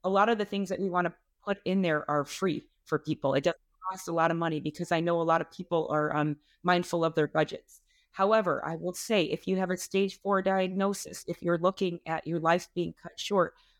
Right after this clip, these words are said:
I have known so many people that have saved and saved for retirement and don't want to touch retirement to save their own life. I would say if you have a stage four diagnosis,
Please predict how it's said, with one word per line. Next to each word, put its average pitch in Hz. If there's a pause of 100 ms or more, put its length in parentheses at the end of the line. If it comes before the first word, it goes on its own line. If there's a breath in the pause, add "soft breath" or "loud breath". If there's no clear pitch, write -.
(120)
I 202
have 202
known 202
so 214
many 208
people 190
that 165
have 170
saved 190
and 175
saved 185
for 170
retirement 175 (280 loud breath)
and 175
don't 190
want 180
to - (180)
touch - (200)
retirement 175
to 160
save 180
their 160
own 165
life. 170 (400)
I 175
would 185
say 196
if 170
you 196
have 185
a 180
stage 190
four 190
diagnosis, 180